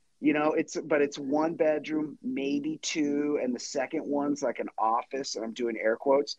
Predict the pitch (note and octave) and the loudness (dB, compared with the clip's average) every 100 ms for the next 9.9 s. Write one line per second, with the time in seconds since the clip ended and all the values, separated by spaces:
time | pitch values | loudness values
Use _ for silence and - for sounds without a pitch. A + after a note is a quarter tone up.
0 | - - _ C3+ C#3 C3 C3 C3+ B2+ C3 | -14 -20 _ 2 4 4 2 0 0 -2
1 | - C3 B2+ C3+ - - _ _ C#3 A2 | -2 -2 -2 -4 -4 -12 _ _ -4 -4
2 | - _ _ - C#3+ C3 - C#3+ - - | -6 _ _ -2 2 2 0 -8 -8 -10
3 | C3+ B2 C3 C3+ - C#3 C3+ C3+ C3+ - | -8 -6 -6 -8 -6 -4 -2 -2 -4 -6
4 | _ _ _ _ D3 D3 D3+ D3 - _ | _ _ _ _ -2 0 0 -2 -6 _
5 | - D3 C#3+ C#3+ D3 C#3+ C3+ A#2+ - B2 | -4 0 2 0 0 -2 -4 -6 -2 4
6 | B2+ C3 C3+ - _ _ _ _ _ _ | 4 4 2 -4 _ _ _ _ _ _
7 | _ _ - C3 C3+ C3+ C3+ C3+ C3+ C3 | _ _ -8 -4 -4 -4 -6 -8 -8 -8
8 | C3 B2+ F3 D3 C#3 - D#3+ D#3+ - - | -10 -8 0 0 0 -4 0 0 -2 -8
9 | - F3 - F3+ E3 E3 D3+ C3 - | 2 2 2 2 4 4 2 2 -4